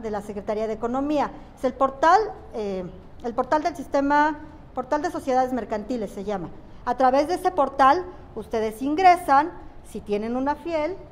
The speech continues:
empiezan a, eh, pueden crear su empresa con costo cero y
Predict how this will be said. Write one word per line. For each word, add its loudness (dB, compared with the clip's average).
empiezan -2
a, 0
eh, -2
pueden 4
crear 2
su -6
empresa 0
con -6
costo -6
cero 4
y 0